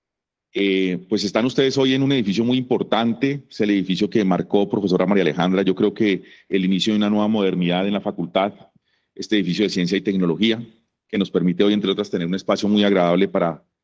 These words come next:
atenderles a ustedes, eh, y también nos muestra, pues, todas las capacidades de la Universidad Nacional. La Facultad de Ingeniería, que es una de las once facultades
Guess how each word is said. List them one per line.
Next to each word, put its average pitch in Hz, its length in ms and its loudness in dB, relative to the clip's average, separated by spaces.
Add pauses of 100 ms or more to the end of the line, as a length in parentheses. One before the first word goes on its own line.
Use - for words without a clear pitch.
atenderles 90 560 -2
a 98 40 2
ustedes, 95 600 0 (800)
eh, 95 800 0 (260)
y 127 120 0
también 113 360 2
nos 127 420 -4
muestra, 131 840 0
pues, 104 140 0
todas 113 160 2
las 123 120 -2
capacidades 98 440 0
de 113 60 4
la 110 80 2
Universidad 92 460 2
Nacional. 92 540 0 (840)
La 110 320 0
Facultad 113 380 0
de 135 60 0
Ingeniería, 123 460 2
que 104 100 0
es 92 100 -4
una 113 120 0
de 117 60 0
las 101 460 -4
once 120 260 0
facultades 101 880 -2